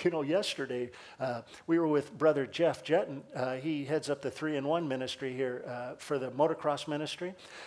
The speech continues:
Uh, we were out at the motorcycle races, Sally and I, watching Shane McElrath and, and Mitchell and a few others race, and it was just a glorious time. And it was just, it, it, we walked up this incredibly steep hill up to this tent up here where the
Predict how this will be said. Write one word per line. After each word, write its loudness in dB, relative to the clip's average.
Uh, -2
we 0
were 2
out 2
at -6
the -2
motorcycle -2
races, -4
Sally 0
and -6
I, -2
watching -2
Shane -4
McElrath 0
and, -10
and -8
Mitchell -2
and -4
a -12
few 0
others 2
race, 2
and 0
it 2
was 0
just -2
a -4
glorious 2
time. 0
And 2
it 2
was -2
just, 0
it, 4
it, 2
we 4
walked 4
up -2
this 0
incredibly 2
steep -4
hill 6
up 2
to -4
this -2
tent -2
up 0
here 0
where 2
the -2